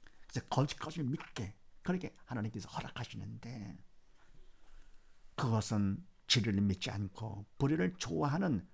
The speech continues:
모든 자로 심판을 받게 하려 하심이니라. 아멘. 진리 되신 예수님을 믿지 않고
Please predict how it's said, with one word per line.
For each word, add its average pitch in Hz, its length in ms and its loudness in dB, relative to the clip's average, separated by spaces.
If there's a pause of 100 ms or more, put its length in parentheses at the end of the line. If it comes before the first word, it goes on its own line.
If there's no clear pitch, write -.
(180)
모든 170 400 4
자로 120 480 0
심판을 104 720 0
받게 - 320 -10
하려 87 160 -6
하심이니라. - 540 -4 (100)
아멘. - 240 -12 (960)
진리 208 520 2
되신 160 420 -2
예수님을 131 380 0
믿지 107 280 -2
않고 - 280 -14